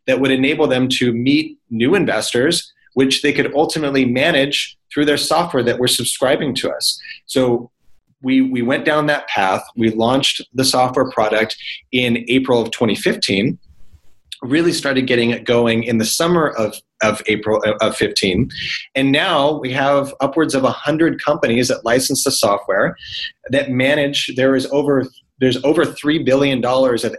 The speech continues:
equity that is managed through those amongst twenty-six thousand investors out there that, that are those software subscribers, investors. And we simply, now we power their online experience. And we even now power the online experience of a,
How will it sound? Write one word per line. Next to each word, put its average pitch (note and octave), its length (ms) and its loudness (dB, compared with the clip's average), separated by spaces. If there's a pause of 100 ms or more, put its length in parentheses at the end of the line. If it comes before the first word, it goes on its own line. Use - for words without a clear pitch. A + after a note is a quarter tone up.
equity A#2+ 380 2
that A#2 120 2
is A2 140 -2
managed A#2+ 600 -2
through G#2+ 160 2
those G2+ 440 2
amongst C3 600 -2
twenty-six D3 560 -2
thousand C3+ 400 2
investors B2 500 0
out G2+ 240 0
there G#2 340 2 (480)
that, C3+ 280 -2
that C3+ 100 2
are D3 220 2
those E3 580 0 (100)
software D3+ 440 2
subscribers, C#3+ 680 -2
investors. B2 720 -2 (300)
And B2 300 0
we C3 120 4
simply, C#3+ 460 0
now B2 320 -2
we C#3 220 2
power B2+ 380 0
their B2 240 0
online A#2 320 2
experience. A#2 640 0 (360)
And C#3+ 100 -2
we C#3+ 100 6
even F#3 320 0
now C#3+ 240 2
power C#3 480 0
the C3 120 -2
online C#3 340 0
experience C#3 800 0 (340)
of C3+ 120 0
a, D3+ 40 4